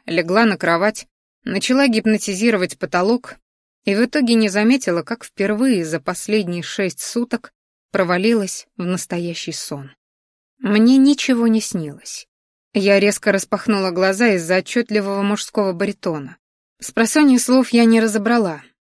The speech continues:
но перебивший мужской баритон, взвинченный голос Дикой, заставил меня мгновенно покинуть кровать. Если бы я не так сильно спешила, я бы наверняка отметила, как хорошо я вижу в темноте мельчайшие детали.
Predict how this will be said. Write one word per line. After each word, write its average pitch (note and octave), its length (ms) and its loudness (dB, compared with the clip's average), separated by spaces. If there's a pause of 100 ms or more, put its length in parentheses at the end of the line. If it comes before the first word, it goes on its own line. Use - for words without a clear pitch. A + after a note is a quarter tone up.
но G#3 200 0
перебивший G#3 540 0
мужской F#3+ 400 -2
баритон, F#3 500 0
взвинченный F#3 580 -2
голос F3 360 -4
Дикой, A#3+ 440 -4 (360)
заставил A#3 560 2
меня A3 280 4
мгновенно G#3+ 600 2
покинуть F#3 640 -6
кровать. D#3 540 -8 (480)
Если A3 360 2
бы G3 140 0
я G#3 120 2
не G3+ 140 0
так G3 160 -4
сильно F#3+ 360 -2
спешила, G#3 640 -4 (340)
я A#3+ 220 2
бы A#3 100 4
наверняка B3 540 4
отметила, G3+ 540 0
как A3 220 -6
хорошо G#3+ 420 -2
я G#3 200 0
вижу G#3+ 280 -2
в - 80 -10
темноте F#3+ 560 0
мельчайшие G3 640 -4
детали. E3+ 580 -10